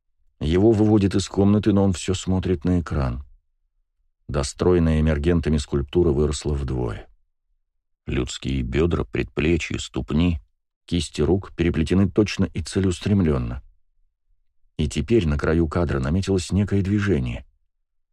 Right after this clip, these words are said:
Арабский конь Джейми Лин. Её драгоценный конь неестественно и неподвижно стоит на краю утёса. Ветер треплет тонкие пряди гривы.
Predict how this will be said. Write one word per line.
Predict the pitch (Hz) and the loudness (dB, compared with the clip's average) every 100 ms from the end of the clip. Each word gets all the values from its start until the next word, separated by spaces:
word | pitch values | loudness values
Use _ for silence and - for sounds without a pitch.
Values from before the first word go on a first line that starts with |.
| _ _ _ _ _ | _ _ _ _ _
Арабский | 78 73 92 92 - 85 76 | -2 2 2 0 -2 -2 0
конь | 92 92 78 | 2 4 2
Джейми | 65 76 87 80 78 | 0 2 4 4 2
Лин. | 78 82 65 - - _ _ _ _ _ _ _ _ _ _ - | 2 2 0 -6 -16 _ _ _ _ _ _ _ _ _ _ -8
Её | 67 73 80 | -4 0 0
драгоценный | 80 85 - 95 80 76 | 2 0 0 0 2 0
конь | - 98 80 | 2 2 4
неестественно | 76 76 - - 92 - 85 | 2 0 -2 -4 -4 0 0
и | 82 | 2
неподвижно | 82 80 82 104 95 | 0 0 0 0 0
стоит | 92 82 95 - | -2 0 -2 0
на | 87 | -2
краю | 92 90 98 | 0 2 0
утёса. | 87 101 73 - _ _ _ _ _ _ _ _ _ _ _ _ _ | 0 -4 -4 -12 _ _ _ _ _ _ _ _ _ _ _ _ _
Ветер | 71 113 113 110 | 2 4 4 0
треплет | - 107 107 107 - | 2 2 4 2 2
тонкие | 101 101 95 98 | 2 2 2 0
пряди | - 90 87 95 | 2 2 2 0
гривы. | 80 73 67 62 69 | 0 0 -2 -4 -8